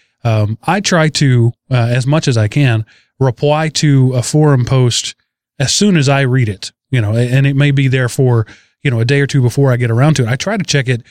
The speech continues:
at the beginning of every day and at the end of every day. But as soon as I read it, I, re-, I write something, even if it's, um, "That's a good one. I'll get back to you."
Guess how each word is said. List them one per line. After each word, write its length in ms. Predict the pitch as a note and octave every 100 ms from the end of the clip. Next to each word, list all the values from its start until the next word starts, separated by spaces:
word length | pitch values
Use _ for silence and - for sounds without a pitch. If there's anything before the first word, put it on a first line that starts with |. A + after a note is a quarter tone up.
| _ _
at 100 | C3+
the 80 | C3
beginning 320 | C3+ C#3 D3
of 60 | C3+
every 180 | C3 B2
day 120 | B2
and 40 | A#2
at 80 |
the 120 | A2+ B2
end 120 | C#3
of 100 | G#2
every 180 | G2+ G#2
day. 220 | G2+ G2+ - - -
But 140 | - B2+
as 80 | -
soon 160 | A#3+
as 80 | A#3+
I 40 |
read 200 | F#3 F#3
it, 60 | D#3
I, 80 | D3
re-, 180 | D#3+ D3
I 100 | D3+
write 240 | D#3+ D#3+
something, 420 | - E3+ C#3 A2 F#2
even 220 | D3 G3
if 120 | F#3 -
it's, 240 | D3+ - - _ _
um, 320 | C#3 B2 A#2 B2
"That's 240 | E3+ E3+
a 40 | F3+
good 180 | E3+ D#3
one. 120 | D3+
I'll 160 | C#3+ D3+
get 240 | D3 B2+
back 280 | A#2+ D#3 -
to 100 | C#3+
you." 220 | G#2 G2